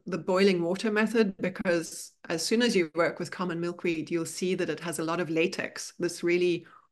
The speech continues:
white, sticky sap, which oozes out when you, when you cut the stems. So if you drop the, the stems or the buds in boiling water for a minute, that just disappears. It gets taken care of.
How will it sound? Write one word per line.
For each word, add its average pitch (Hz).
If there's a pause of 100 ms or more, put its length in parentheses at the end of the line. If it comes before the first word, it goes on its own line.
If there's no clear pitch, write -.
(120)
white, 175
sticky 196
sap, - (420)
which -
oozes 202
out 165
when 170
you, 160
when 165
you 165
cut -
the -
stems. 117 (640)
So -
if 196
you 226
drop 254 (140)
the, 180
the 170
stems 170 (100)
or 156 (120)
the -
buds 196
in 165
boiling 165
water 262
for 165
a 180
minute, 202
that 185 (160)
just 185
disappears. 165
It 143
gets 160
taken 180
care 165
of. -